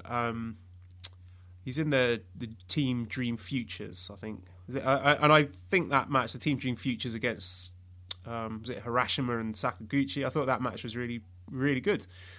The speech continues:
Uh, curious as to what's next for him with, uh, Irie leaving the company, but, uh, I've got a big pick, Big Tom here. I think he is the superior Ishii.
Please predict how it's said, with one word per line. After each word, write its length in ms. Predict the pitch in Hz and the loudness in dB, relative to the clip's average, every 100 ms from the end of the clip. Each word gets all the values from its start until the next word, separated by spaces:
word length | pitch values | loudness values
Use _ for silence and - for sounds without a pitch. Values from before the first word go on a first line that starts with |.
| - - - | -20 -20 -4
Uh, 380 | 123 127 123 123 | 2 4 4 2
curious 340 | - 220 127 | 2 4 4
as 80 | 123 | 0
to 100 | 135 | -4
what's 320 | 92 - - - | -4 -6 -14 -14
next 300 | 143 135 - | -8 -6 -6
for 80 | 123 | -8
him 220 | 117 117 | -6 -4
with, 340 | 113 113 92 - | -4 -6 -8 -6
uh, 240 | 110 107 107 - - - - - | -4 -4 -8 -16 -20 -20 -20 -2
Irie 420 | 139 123 117 117 120 | 2 4 4 2 2
leaving 240 | 123 110 | -2 -4
the 60 | 107 | -4
company, 500 | 123 113 123 120 117 | -2 -2 -4 -4 -6
but, 400 | - 113 - - | -6 -8 -6 -4
uh, 160 | 110 | -2
I've 120 | - - | 0 2
got 100 | 143 | 2
a 60 | |
big 180 | 135 123 _ _ | 2 -2 _ _
pick, 300 | - 151 - - _ | -2 -2 -2 -16 _
Big 220 | 131 - | 0 2
Tom 300 | - 123 110 | -2 -2 -2
here. 240 | 107 104 107 _ | -4 -8 -8 _
I 60 | 110 | -10
think 180 | 117 | -10
he 140 | 117 113 | -6 -8
is 120 | 107 | -6
the 60 | 110 | -6
superior 460 | - 110 127 107 | -6 -4 -4 -4
Ishii. 480 | 107 107 - 110 113 | -4 -6 -4 -4 -4